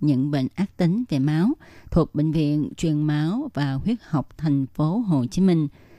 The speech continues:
Và tuần trước thì anh Minh đã chia sẻ với chúng ta về cái quá trình bệnh nhân thực hiện ghép tủy, cũng như là, à, giải đáp một cái thắc mắc cho chúng ta, đó là những người cho tế bào gốc ha,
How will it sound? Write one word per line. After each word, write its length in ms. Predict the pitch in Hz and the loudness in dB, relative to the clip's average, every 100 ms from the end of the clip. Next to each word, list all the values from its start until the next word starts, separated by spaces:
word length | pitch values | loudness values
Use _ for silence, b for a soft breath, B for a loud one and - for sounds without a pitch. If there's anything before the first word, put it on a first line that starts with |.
| b b b | b b b
Và 140 | 196 | 0
tuần 180 | 190 190 | 2 0
trước 280 | 202 269 359 | 0 -2 -2
thì 100 | 170 | -4
anh 240 | 151 175 | -2 0
Minh 180 | 180 170 | 0 0
đã 160 | 143 151 | -2 -2
chia 160 | 185 | -2
sẻ 400 | 165 151 135 147 | -2 0 0 0
với 120 | 185 | 0
chúng 220 | 214 240 247 | 0 0 -2
ta 300 | 196 190 175 B B | 2 2 2 B B
về 200 | 147 160 | 0 2
cái 100 | 147 202 | 2 2
quá 160 | 220 254 | 0 0
trình 300 | 185 156 147 - | 2 2 2 0
bệnh 280 | 147 139 147 | 0 2 2
nhân 200 | 170 151 | 2 0
thực 140 | 151 - - | -4 -6 2
hiện 400 | 160 131 143 147 | 4 4 2 0
ghép 340 | - 156 - - | -2 -4 -4 0
tủy, 380 | 147 127 175 277 B B B - | 2 4 2 0 B B B 0
cũng 200 | 175 226 | 2 4
như 280 | 240 214 | 4 4
là, 420 | 190 165 156 147 139 B B - | 2 2 2 0 -2 B B -6
à, 140 | 139 | -2
giải 220 | 143 127 | 0 0
đáp 280 | 165 226 - | 0 -2 -2
một 80 | 226 | -2
cái 80 | 175 | 0
thắc 160 | 262 | 0
mắc 140 | 254 254 | 2 2
cho 60 | 233 | 2
chúng 240 | 202 247 | 0 -2
ta, 340 | 208 185 170 165 | 0 2 2 -2
đó 300 | - 185 208 277 | 0 0 2 2
là 340 | 208 165 151 143 B B - | 4 4 2 -2 B B -2
những 400 | 185 160 185 233 | 2 2 2 2
người 380 | 220 165 147 139 | 2 2 2 0
cho 300 | 180 165 160 | 0 0 0
tế 260 | - 170 220 | 0 -2 0
bào 240 | 196 131 | 0 0
gốc 240 | 139 254 - | 0 -2 -2
ha, 200 | 233 | 0